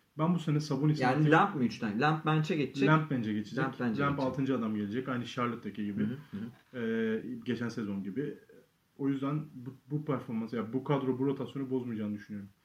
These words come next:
Speaker 1: Çünkü
Speaker 2: Mümkün.
Speaker 1: beraber oynatmayı çok seviyor ikisini.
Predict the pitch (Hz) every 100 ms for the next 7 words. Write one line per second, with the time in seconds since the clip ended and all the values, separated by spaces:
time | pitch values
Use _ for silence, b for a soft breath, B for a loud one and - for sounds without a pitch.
0 | B B B _ 151 147 151 147 - -
1 | 120 123 135 151 135 127 135 - 127 -
2 | 104 98 95 - 98